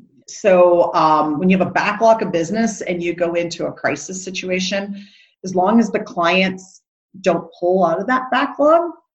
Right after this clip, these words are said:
you're, you're in a good place. And so we were incredibly fortunate that we had, um,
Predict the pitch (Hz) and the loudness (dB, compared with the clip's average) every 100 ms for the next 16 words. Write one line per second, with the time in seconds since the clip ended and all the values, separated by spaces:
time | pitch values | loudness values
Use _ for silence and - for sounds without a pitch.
0 | _ 190 196 185 190 185 180 - 196 190 | _ 0 0 2 2 4 2 -2 -2 -2
1 | - 165 - - 147 123 - 165 165 208 | -2 -4 -6 -2 -2 -2 -2 -4 0 0
2 | 180 262 302 294 208 196 185 - _ - | 4 4 4 2 2 0 -2 -6 _ -18
3 | 190 220 233 247 220 214 196 - 170 165 | -6 0 2 2 2 0 0 -2 -2 -2
4 | - 143 139 - _ _ _ _ - 175 | -4 -4 -6 -8 _ _ _ _ -2 2
5 | 170 185 185 185 180 165 165 165 156 - | 2 2 2 2 2 2 4 2 -2 -4
6 | 156 147 147 143 143 143 | 0 2 2 2 0 -2